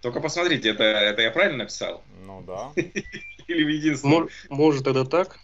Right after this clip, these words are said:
Speaker 3: чтобы посложнее было, а то это все знают, а это не все.
Speaker 2: О, это
Speaker 1: А это то же самое?
Speaker 2: это не
Speaker 3: Да.
Speaker 2: знаю. <laughs> Да? Ну
Speaker 1: Я
Speaker 2: давай.
Speaker 1: тоже не знаю это слово. Ну давай, че, десять монет приз. Ну, э, а,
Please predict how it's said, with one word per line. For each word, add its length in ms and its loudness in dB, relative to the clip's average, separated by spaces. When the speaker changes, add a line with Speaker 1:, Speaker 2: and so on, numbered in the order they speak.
Speaker 3:
чтобы 280 -8
посложнее 500 0
было, 380 4
а 60 -8
то 120 2
это 160 2
все 180 2
знают, 320 4
а 40 2
это 180 0
не 100 -2
все. 220 -6
Speaker 2:
О, 560 0
это 220 -12
Speaker 1:
А 80 4
это 200 0
то 100 -2
же 80 -4
самое? 440 -2
Speaker 2:
это 280 -14
не 100 -8
Speaker 3:
Да. 180 4
Speaker 2:
знаю. 580 -12
<laughs> 320 -20
Да? 320 -14
Ну 100 -14
Speaker 1:
Я 120 0
Speaker 2:
давай. 160 -6
Speaker 1:
тоже 120 -18
не 100 -12
знаю 240 -2
это 120 -20
слово. 380 -10
Ну 160 2
давай, 340 2
че, 180 2
десять 220 -4
монет 300 0
приз. 260 0
Ну, 400 6
э, 500 6
а, 140 6